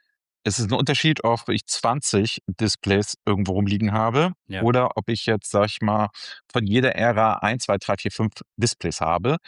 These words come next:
Speaker 1: Dann würde ich ja sagen, als Sammler willst du ja immer, dass die eigentlich gut aufgehoben sind und willst dich am Zustand ja auch erfreuen. Da würde ich doch dann, also meine Vorstellung wäre dann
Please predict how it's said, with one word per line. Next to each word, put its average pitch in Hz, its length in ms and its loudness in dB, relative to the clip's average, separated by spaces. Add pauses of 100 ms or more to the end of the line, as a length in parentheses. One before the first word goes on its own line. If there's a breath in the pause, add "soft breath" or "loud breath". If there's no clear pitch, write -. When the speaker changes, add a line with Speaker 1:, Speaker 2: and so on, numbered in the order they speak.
(280 loud breath)
Speaker 1:
Dann 123 280 2
würde 131 200 4
ich - 80 -2
ja 113 80 2
sagen, 110 320 2
als - 180 -6
Sammler 98 460 0
willst - 240 -4
du - 20 0
ja 101 100 4
immer, 156 240 2
dass 92 140 -4
die - 100 -4
eigentlich - 180 -6
gut - 180 -4
aufgehoben 101 640 -2
sind 101 240 -2
und 95 120 -2
willst 120 180 -2
dich 110 140 -4
am 87 120 -2
Zustand 95 560 -2
ja 87 140 0
auch 92 140 -6
erfreuen. 101 500 -2 (460 loud breath)
Da 95 220 2
würde 131 140 4
ich 131 80 -4
doch 110 160 -2
dann, 123 460 0
also 101 140 0
meine 113 140 0
Vorstellung 117 460 0
wäre 101 160 2
dann 107 240 0